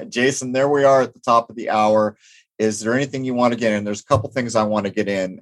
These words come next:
Um, and I know Rose is listening. We're going to, in the top comments for this episode,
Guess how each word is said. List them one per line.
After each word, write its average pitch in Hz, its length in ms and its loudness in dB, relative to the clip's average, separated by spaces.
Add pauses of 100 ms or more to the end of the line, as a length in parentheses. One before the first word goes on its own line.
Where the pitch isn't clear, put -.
Um, 92 420 -6
and 101 100 -2
I 101 60 -2
know 110 160 4
Rose 117 340 2
is 110 160 -8
listening. 98 560 -4
We're 107 160 0
going 123 460 0 (140)
to, 120 420 0 (580)
in 143 160 4
the 156 80 0
top 143 380 2
comments 131 420 2
for - 160 -6
this 123 240 -2
episode, 110 880 0